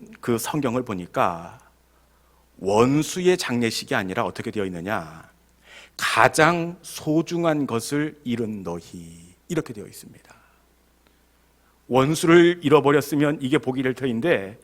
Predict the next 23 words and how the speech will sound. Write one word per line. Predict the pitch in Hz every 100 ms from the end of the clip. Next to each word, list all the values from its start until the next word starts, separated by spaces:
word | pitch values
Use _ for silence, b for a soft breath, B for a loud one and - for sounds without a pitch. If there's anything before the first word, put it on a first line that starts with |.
| B B B
"가장 | - 147 170 208 214 196 151 B -
소중한 | - 160 180 208 208 214 208 196 160
것을 | 160 185 180 170 - -
잃어버린 | 147 160 170 160 151 143 110 95
너희는 | 120 156 - 190 220 226 - - -
복이 | - 120 127 107
있다." | - 95 90 87 85 95 - b
이렇게 | 240 220 196
되어 | 131
있습니다. | 120 - - - - - _ _ _ _ _ _ _ _ _ _ _ _ B B B B B -
여러분, | 107 127 104 90 82 -
세상에서 | - 147 135 127
가장 | 143 - - - - - - - 190
소중한 | 202 - 170 160 151
것을 | 135 160 143 b -
잃어버린 | 127 120 120 117 107
너희는 | 107 120 113 139 139 b
복이 | - 101 101
있다. | 82 - - - _ _ _ _ _ _ _ _ b b b b b
세상에서 | - 156 147 151
가장 | - 139 160 180 233
소중한 | - 190 196 170 156
것, | 139